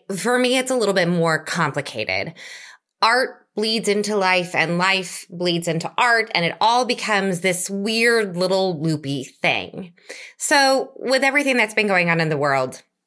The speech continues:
I've been trying to figure out what I want to do with the rest of my publishing schedule for the year. So things are very exciting right now. I have the final book in the Anna Vilbrea series coming out soon. I'm gonna finish up the Bryan Adams series this summer. And then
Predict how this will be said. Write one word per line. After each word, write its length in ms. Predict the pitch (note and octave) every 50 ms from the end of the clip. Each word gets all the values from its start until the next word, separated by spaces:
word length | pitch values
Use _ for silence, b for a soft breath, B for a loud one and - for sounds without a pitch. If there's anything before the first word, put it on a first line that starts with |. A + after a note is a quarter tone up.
| _ _ _ _ _ _ _ _ _ _ _ _ _ _
I've 100 | - A#3
been 80 | A3+ A#3+
trying 320 | A3+ A3 B3 B3+ B3 B3
to 60 | B3 -
figure 220 | - G#3 F3+ F#3
out 180 | F3 - - F3
what 160 | E3+ F3+ F3+
I 80 | F3+
want 220 | F3 E3 E3 - -
to 80 | F3
do 340 | E3+ E3+ D#3+ D3 C#3+ C#3+ C#3+
with 160 | C3+ D#3 F3
the 60 | E3 D3
rest 200 | D#3 D3 - -
of 60 | F#3+
my 80 | G#3
publishing 400 | A3 - F4+ F#4 D#4 C#4+ - F3+
schedule 320 | E3 - F3 D3+ D3+ D3 C#3+
for 140 | - - D3
the 80 | -
year. 300 | B2+ A#2 A2+ G#2 F#2+ - B B B B B B B
So 220 | - - C#4+ B3
things 260 | A#3 D#4+ D#4 D4 D4
are 120 | D#4 D#4 C4
very 340 | G3+ F3+ G#3+ F#3 F3+ F3
exciting 380 | E3+ E3 - - D#3 C#3 C3+ C#3+
right 140 | C#3+ C3+ -
now. 260 | D3+ D3 B2 B2 -
I 100 | - D#3+
have 220 | E3+ E3 E3 D3+
the 80 | D#3+ E3+
final 320 | E3 - E3+ D3+ D3+ D3+
book 180 | C#3+ D3+ D3 -
in 80 | D#3 D3+
the 80 | D3+
Anna 240 | - C#3+ D3+ D3+ C#3
Vilbrea 500 | C#3 D3 C3 C3+ C#3 G3+ C4+ D#4+ E4 D#4+
series 360 | D#4+ - E4 D#4 D#4+ D#4 D4+
coming 280 | D#4 - D4 D4 C#4+ C#4
out 240 | C#4 C4+ C4 C4 -
soon. 580 | - - D4 C#4 C4+ C4 B3+ B3+ B3+ B3 B3 B3 B B B B B B B -
I'm 140 | F#3 F#3+ G3
gonna 180 | G3 F#3+ F3+
finish 340 | E3+ F3 G3 F3+ E3+ E3+ E3+
up 120 | F#3 E3 -
the 100 | D#3+ D#3
Bryan 360 | D#3+ D#3 D3 C#3+ C#3+ C#3+ D3 -
Adams 420 | A#3+ D4 E4 E4 D#4+ D4+ D4 D4
series 380 | - C#4+ C4+ C4+ C4 B3 B3 B3
this 180 | B3 A#3 A#3
summer. 480 | - A#3 A3 A3+ A3 G#3+ G#3 G#3+ - - -
And 220 | F#3+ G3 G3+ G3
then 440 | A3 A#3+ C#4 D4+ D#4 D#4 D#4 D#4